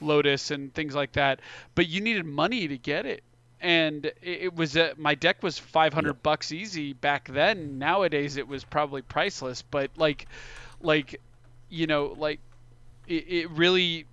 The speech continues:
Speaker 1: set people aside. You couldn't just walk into Magic and have four Juzam Jins unless you were ready to drop fifty bucks a card.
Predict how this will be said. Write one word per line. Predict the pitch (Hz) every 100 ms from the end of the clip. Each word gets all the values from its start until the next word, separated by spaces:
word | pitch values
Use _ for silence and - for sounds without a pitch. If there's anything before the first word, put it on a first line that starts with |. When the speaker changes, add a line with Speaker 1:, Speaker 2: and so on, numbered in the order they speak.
| -
Speaker 1:
set | - 170 -
people | 170 160 147
aside. | 135 165 190 131 120
You | 156
couldn't | - 226 180
just | 160 139
walk | 139 131 151 151
into | 156 160 143
Magic | 135 202 247 139 131 -
and | 143
have | 139 135 127
four | 147 143
Juzam | 143 143 135 131
Jins | 127 170 190 151
unless | 143 139 135
you | 151
were | 147 143
ready | 131 139 135
to | 135
drop | 131 139 131
fifty | 135 123
bucks | 127 135 -
a |
card. | - 151 175 -